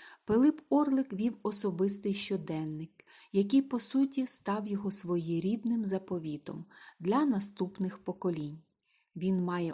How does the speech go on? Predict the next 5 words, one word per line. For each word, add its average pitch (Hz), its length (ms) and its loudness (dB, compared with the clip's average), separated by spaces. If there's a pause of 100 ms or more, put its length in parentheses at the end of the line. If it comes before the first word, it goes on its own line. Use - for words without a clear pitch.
обсяг 262 540 -2 (100)
понад 294 380 2 (200)
дві 190 280 -2
тисячі 220 640 -2
сторінок 156 840 -4